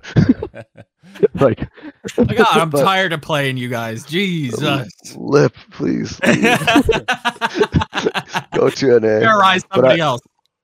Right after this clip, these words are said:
Speaker 1: No, I, I mean, it, it's just, like, it's an unfortunate thing with the offseason. Like, again, I, we talked about it earlier, but, like,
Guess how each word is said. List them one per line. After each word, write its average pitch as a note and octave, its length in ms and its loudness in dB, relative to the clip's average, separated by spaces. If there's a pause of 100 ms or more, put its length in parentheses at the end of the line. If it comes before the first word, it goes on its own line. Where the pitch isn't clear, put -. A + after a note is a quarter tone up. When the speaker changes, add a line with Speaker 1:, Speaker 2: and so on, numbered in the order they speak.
(400)
Speaker 1:
No, C3 140 4
I, B2+ 260 4
I D3+ 40 4
mean, D3+ 160 4
it, D3 200 2
it's D3 140 0
just, - 280 -2
like, A2+ 160 4
it's G#2+ 160 0
an C3 100 4
unfortunate G#2+ 540 -2
thing E2+ 300 -6
with E2+ 180 -14
the F2+ 80 -10
offseason. E2 480 -10
Like, E2+ 180 -10
again, F2+ 320 -8
I, G2 120 -2
we F#2+ 120 -6
talked F#2 220 -6
about F2+ 140 -4
it D#2 60 -6
earlier, E2+ 360 -6
but, E2 220 -8 (420)
like, - 400 0